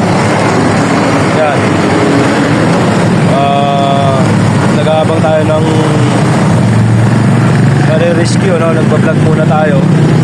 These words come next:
Ito. Central, Commonwealth. Dito sa may Bilcoa, guys.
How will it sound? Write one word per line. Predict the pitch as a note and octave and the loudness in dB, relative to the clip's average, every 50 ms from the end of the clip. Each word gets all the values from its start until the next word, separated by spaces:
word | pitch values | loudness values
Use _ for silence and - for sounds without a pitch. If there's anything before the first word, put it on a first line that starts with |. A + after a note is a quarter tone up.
| - - - - | 2 2 0 0
Ito. | - - - - - - - - - - - - - - - - - - - - - - - - - - - - - - - - | 0 0 0 0 0 0 0 0 2 2 2 2 2 2 2 2 0 0 0 0 2 2 2 2 2 2 2 2 2 2 2 0
Central, | - - D3 C#3 C3 - D3+ D3+ D3 C#3 - - - - - - - - - - C#3 | 0 0 0 0 0 0 0 0 0 0 0 0 2 2 2 2 0 0 0 0 0
Commonwealth. | C3+ C3+ C#3 C#3+ C#3+ D3 D3 D3+ C#3+ C3+ C#3 D3 - - - F3 - - - - - - | 2 2 0 0 0 0 0 0 0 0 0 0 0 2 2 2 2 2 2 2 2 2
Dito | - - D3 D3+ D3+ | 2 2 0 0 0
sa | D3 C#3+ | 0 0
may | C#3+ C#3 C#3+ C#3 C#3 C#3 C#3 - - - D#3 - - - - - - - - - - - - - | 0 0 0 0 0 0 0 0 0 0 0 0 0 0 0 0 0 0 0 0 0 2 0 0
Bilcoa, | - C#3 C3 C#3+ D#3+ D#3 D#3 D#3+ D#3 C#3+ C#3 | 0 0 0 0 0 2 2 0 0 0 0
guys. | D3 C#3+ C3 D3+ | 0 0 0 0